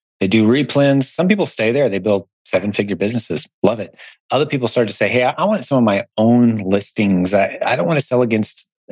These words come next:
alongside other sellers." So you set up some bundles. Well, as soon as you set up a bundle and it takes off, other sellers hop on.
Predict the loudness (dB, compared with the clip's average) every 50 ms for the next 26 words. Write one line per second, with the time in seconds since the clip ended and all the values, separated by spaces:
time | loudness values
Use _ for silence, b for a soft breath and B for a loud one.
0 | -2 0 2 2 0 0 -2 -2 -2 -2 -2 -2 -2 -4 -4 -2 0 0 0 0
1 | -2 -8 b b b b b b _ -8 -4 -4 -2 0 0 0 0 -2 -2 0
2 | 0 2 0 0 -2 -4 -4 -6 -6 -10 b b b b b 2 2 2 2 0
3 | -2 -2 0 0 2 2 2 2 2 0 0 0 0 0 0 0 0 0 0 0
4 | 0 -2 -2 -2 -2 -4 -2 0 0 0 0 0 -2 -4 -10 _ _ _ _ _
5 | _ _ _ _ _ _ _ -4 -2 -2 -2 0 0 2 2 0 0 0 -2 -2
6 | -2 -2 -2 -2 -4 -6 -10